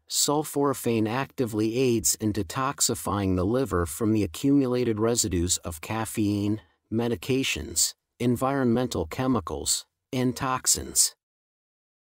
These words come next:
It's imperative to note that cooking these vegetables can diminish the enzymatic activity required to activate sulforaphane in your body. Therefore, whenever feasible, opt for raw consumption.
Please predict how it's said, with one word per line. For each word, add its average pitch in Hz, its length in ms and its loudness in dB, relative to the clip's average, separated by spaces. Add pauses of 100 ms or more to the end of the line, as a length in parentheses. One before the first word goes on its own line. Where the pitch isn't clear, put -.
(100)
It's 131 220 0
imperative 117 640 0
to 107 100 0
note 110 280 2
that 78 240 -6
cooking 151 420 2
these 113 240 2
vegetables 107 720 -2
can 120 240 0
diminish 120 540 2
the 98 160 0
enzymatic 120 680 0
activity 98 680 -2
required 120 640 -2
to 120 200 -4
activate 120 600 -2
sulforaphane 104 1040 0
in 101 180 0
your 98 140 2
body. 104 560 -8 (1120)
Therefore, 120 800 0
whenever 139 460 2
feasible, 92 800 0 (100)
opt 135 260 -4
for 120 180 2
raw 120 200 4
consumption. 92 760 0